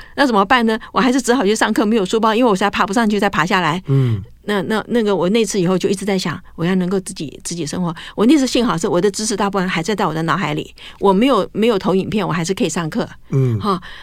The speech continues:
Speaker 1: 可是我，我也知道很多人现在没有投影片也不能上课了。
Speaker 2: 嗯。
Speaker 1: 所以还是要靠自己，不能全部依赖别人。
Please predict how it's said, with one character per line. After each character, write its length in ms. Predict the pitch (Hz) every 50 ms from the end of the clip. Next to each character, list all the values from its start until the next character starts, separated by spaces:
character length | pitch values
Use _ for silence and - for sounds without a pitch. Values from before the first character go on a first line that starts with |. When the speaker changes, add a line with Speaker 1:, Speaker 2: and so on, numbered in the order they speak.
| - - -
Speaker 1:
可 100 | - 254
是 120 | 196 269
我， 160 | 277 240 185 -
我 100 | - 233
也 120 | 262 214
知 100 | - -
道 60 | 240
很 120 | 240 170 170
多 120 | 202 220
人 100 | 185 180 180
现 80 | 226
在 120 | 214 196 190
没 80 | 220
有 60 | 196
投 140 | 170 - 180
影 80 | 190 175
片 140 | 185 202 165
也 80 | 151
不 100 | - - 185
能 100 | 165 160
上 180 | - - 160 156
课 160 | - 202 160
了。 80 | 151
Speaker 2:
嗯。 280 | 139 131 120 113 98 90 - - - - - - - - - -
Speaker 1:
所 160 | - - 247
以 60 | - -
还 140 | - 220 196
是 80 | -
要 80 | 226 190
靠 160 | - - 202
自 120 | 190 202
己， 120 | 175 - 160
不 80 | 190
能 120 | 185 196 170
全 140 | 160 190 165
部 80 | 165 170
依 120 | 160 180
赖 120 | 185 170 156
别 180 | 147 160 143 120
人。 160 | 127 139 139